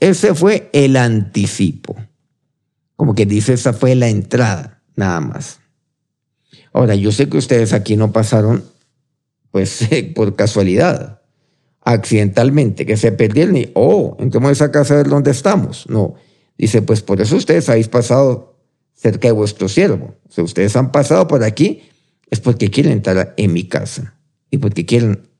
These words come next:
hablar conmigo. Tienen un mensaje para mí." Y ellos dijeron, "Sí, haz tal como has dicho." Entonces me dice el versículo seis,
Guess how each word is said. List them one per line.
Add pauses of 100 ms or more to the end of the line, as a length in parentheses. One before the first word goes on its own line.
hablar
conmigo.
Tienen
un
mensaje
para
mí." (460)
Y
ellos
dijeron,
"Sí, (260)
haz
tal
como
has
dicho." (1300)
Entonces
me
dice
el
versículo
seis,